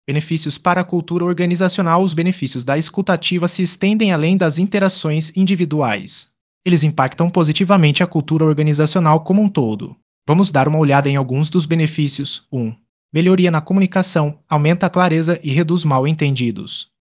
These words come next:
Dois, aumento da satisfação dos funcionários, promove um ambiente de trabalho mais feliz e produtivo. Três, fortalecimento das relações,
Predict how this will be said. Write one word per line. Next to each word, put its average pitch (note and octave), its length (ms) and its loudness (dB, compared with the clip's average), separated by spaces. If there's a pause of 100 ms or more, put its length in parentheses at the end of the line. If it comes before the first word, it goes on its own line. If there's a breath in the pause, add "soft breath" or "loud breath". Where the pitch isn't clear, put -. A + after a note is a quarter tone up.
(120)
Dois, D3 440 0 (300)
aumento E3 340 2
da E3 120 0
satisfação F3+ 560 0
dos F#3 200 0
funcionários, E3+ 840 0 (120)
promove D3 440 2
um F3 100 2
ambiente D3 400 0
de E3 100 0
trabalho D3+ 480 0
mais C#3+ 260 0
feliz F3+ 420 0
e F#3+ 80 -2
produtivo. F#3+ 800 -2 (320)
Três, D#3 440 2 (300)
fortalecimento G3 720 0
das F3 180 0
relações, F#3 640 -2